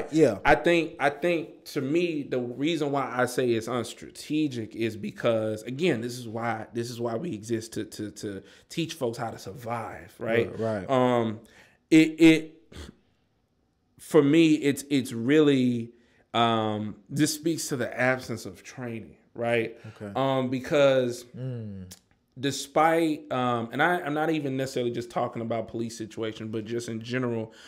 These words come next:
Speaker 2: where you have gun-related issues, a lot of them can be prevented, but with proper training. I'm not even talking about high-level training. I'm talking about basic understanding of, like, staying calm,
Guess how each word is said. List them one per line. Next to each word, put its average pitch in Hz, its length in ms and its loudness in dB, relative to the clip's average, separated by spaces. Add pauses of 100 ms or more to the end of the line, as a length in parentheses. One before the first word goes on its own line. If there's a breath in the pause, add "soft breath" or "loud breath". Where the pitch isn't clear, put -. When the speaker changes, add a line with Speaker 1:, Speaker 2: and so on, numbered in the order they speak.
(120)
Speaker 2:
where 117 140 0
you 117 140 0
have 120 360 2
gun-related 117 640 -2
issues, 113 720 -4 (440 soft breath)
a 120 80 4
lot 143 280 6
of 180 100 -2
them 196 160 -2
can 180 360 -4
be 175 180 -6
prevented, 131 580 -2 (220 soft breath)
but 120 240 -2
with 123 220 2
proper 143 340 -2
training. 120 380 -4
I'm 151 120 -4
not 160 140 -2
even 147 140 -2
talking 147 280 -4
about 120 180 -2
high-level 123 600 -4
training. 127 320 -8
I'm - 320 -20
talking 135 160 -2
about 117 240 -2
basic 123 380 -2
understanding 120 640 -6
of, 110 160 -8
like, 110 320 -10
staying 101 300 -10
calm, 131 580 -4